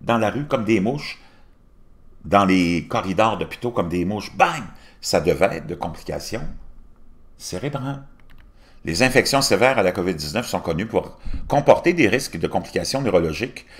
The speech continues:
mais les, euh, recherches menées par l'Université College London suggèrent que de graves problèmes peuvent survenir même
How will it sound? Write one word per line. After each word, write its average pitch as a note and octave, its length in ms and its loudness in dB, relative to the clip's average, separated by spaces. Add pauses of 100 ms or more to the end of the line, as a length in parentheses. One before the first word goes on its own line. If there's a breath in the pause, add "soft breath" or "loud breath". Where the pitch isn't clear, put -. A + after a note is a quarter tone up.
(240 loud breath)
mais E2 80 2
les, E2+ 280 2
euh, D#2+ 220 -2
recherches A2+ 460 2
menées G2 240 4
par G2 260 0
l'Université F2 600 0
College F2+ 420 4
London E2+ 420 -2 (320 loud breath)
suggèrent A2+ 640 0
que - 80 -6
de D#2+ 140 -2
graves B2+ 320 2
problèmes B2 400 4
peuvent F#2+ 180 2
survenir A#2 480 2
même G#2+ 240 -2